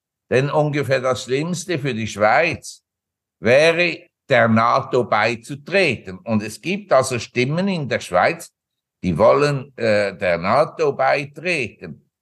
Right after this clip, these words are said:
und der E U. Nun schauen Sie mal diese Ursula von der Leyen an. W-, wer in der Welt würde eine derartige Organisation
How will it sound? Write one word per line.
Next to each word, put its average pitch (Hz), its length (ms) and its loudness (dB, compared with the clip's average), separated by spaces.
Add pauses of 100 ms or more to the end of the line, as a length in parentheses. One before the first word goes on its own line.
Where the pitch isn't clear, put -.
(160)
und 139 400 2
der 107 260 2
E 110 300 0
U. 165 420 -2 (320)
Nun 113 200 0
schauen 165 400 0
Sie 135 160 -10
mal 117 340 -2
diese 110 340 -12
Ursula 113 600 -2
von 110 320 0
der 120 100 0
Leyen 98 560 -2
an. 80 420 -4 (120)
W-, 160 340 -2
wer 196 500 2
in 151 240 2
der 107 300 0
Welt 131 520 0
würde 147 640 0 (180)
eine 139 280 0
derartige 135 1160 0
Organisation 123 1400 0